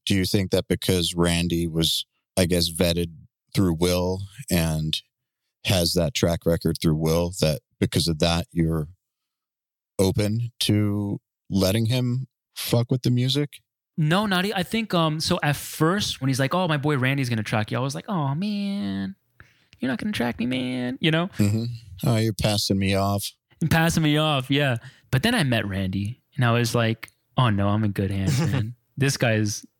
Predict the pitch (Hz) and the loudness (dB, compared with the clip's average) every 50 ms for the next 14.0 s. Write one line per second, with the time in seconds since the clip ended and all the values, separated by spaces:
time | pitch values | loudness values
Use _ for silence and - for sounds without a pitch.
0 | _ - _ _ _ - - 135 123 151 151 - - 143 135 127 123 123 - - | _ -20 _ _ _ -12 -6 -2 0 2 2 4 2 2 2 2 0 0 0 0
1 | 135 - - 113 113 110 113 117 113 113 104 107 107 107 107 104 101 104 - - | 0 2 2 0 2 2 2 2 4 2 2 2 2 2 2 2 0 -2 -6 -10
2 | - - - - - - - 131 135 147 147 139 156 147 143 135 127 123 120 113 | -16 -18 -16 -16 -16 -6 -2 0 0 2 2 2 2 2 2 2 0 0 -2 -2
3 | - - - - 170 165 151 135 120 113 113 110 110 107 104 101 110 110 110 110 | -2 -2 0 0 0 2 2 0 0 0 0 0 0 0 0 0 0 0 0 0
4 | 107 107 113 - 127 123 120 - - 123 117 - - - 131 120 120 127 120 117 | -2 -2 -2 -4 -4 -4 -2 -2 -2 -4 -4 -4 -4 -4 -4 -2 0 -2 -2 -4
5 | - - - - - - - - 127 127 123 - - 113 117 113 - - 117 113 | -6 -10 -18 -20 -20 -14 -6 -2 0 0 0 0 -2 0 0 0 0 0 0 2
6 | 117 110 117 110 - - 127 - 165 165 165 170 160 - - - - - - - | 2 0 -2 -2 -2 -2 0 2 2 2 2 0 -2 -6 -10 -12 -14 -16 -18 -6
7 | - 165 156 139 123 123 - - 143 139 139 143 139 - - 143 127 117 120 120 | -2 0 2 2 2 0 0 0 0 2 2 0 0 0 0 2 2 2 0 0
8 | - 135 120 117 - 120 117 113 113 - - 110 104 110 113 110 110 - 127 127 | 0 0 0 0 0 2 2 2 0 0 0 0 2 2 2 2 2 2 0 0
9 | 123 - 156 151 143 131 127 127 - - _ _ - _ 139 135 127 123 - - | 2 2 0 2 2 0 0 -2 -6 -12 _ _ -4 _ 2 2 4 2 0 -2
10 | _ 151 143 135 143 143 139 127 123 117 110 107 107 104 - 107 104 101 98 - | _ 0 2 2 2 2 0 0 0 0 2 0 0 0 0 0 -2 0 -2 -4
11 | - - - - - - - - - _ _ _ _ - - _ - 127 123 131 | -4 -6 -6 -10 -18 -20 -20 -20 -20 _ _ _ _ -20 -16 _ 0 2 2 2
12 | 131 127 123 - - 123 123 120 - - - - 113 117 113 117 117 117 110 104 | 2 0 0 0 0 0 0 0 -2 0 -2 -2 0 0 0 0 2 0 0 0
13 | 117 113 110 110 110 104 101 - 110 110 107 107 104 104 104 - - - - - | 0 0 2 2 0 0 0 0 0 0 2 2 2 2 0 0 -2 -4 -6 -8